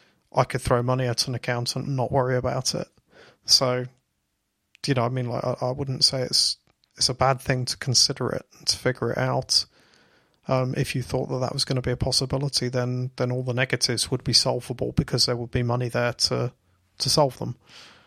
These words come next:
Um, but like you say, with that, without a kind of a good,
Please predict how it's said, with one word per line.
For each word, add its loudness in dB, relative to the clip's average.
Um, 2
but 4
like 2
you -2
say, 4
with -6
that, 0
without 2
a -4
kind -2
of -4
a 0
good, 0